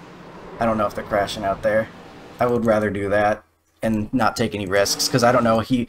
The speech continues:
he could have bounced off of Lewandowski there and spun to the left, and then guess who's heading for, you know, right toward me, so. I'll take the one X. I'll still be a four point nine after this,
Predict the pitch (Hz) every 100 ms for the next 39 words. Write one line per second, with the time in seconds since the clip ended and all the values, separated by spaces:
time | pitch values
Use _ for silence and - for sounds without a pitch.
0 | - - 139 139 127 117 123 127 - 120
1 | 117 120 120 123 117 117 120 - 120 120
2 | 117 113 - 117 113 101 101 120 147 107
3 | 107 107 117 113 - 131 117 123 117 104
4 | 85 85 92 - 104 101 101 90 104 107
5 | - 120 117 120 117 110 - 95 95 -
6 | - - - - - - - - - -
7 | - - - - - - - 208 208 151
8 | 139 135 - - - 151 - 139 131 123
9 | 120 113 127 113 113 101 98 101 - 104
10 | - -